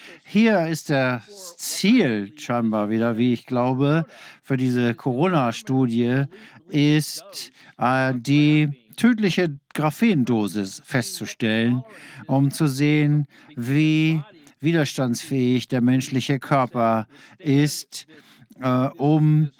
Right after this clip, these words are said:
dieses hochgiftige Material, ähm, auszuhalten und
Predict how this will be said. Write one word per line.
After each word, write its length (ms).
dieses 960
hochgiftige 1800
Material, 1000
ähm, 460
auszuhalten 1080
und 640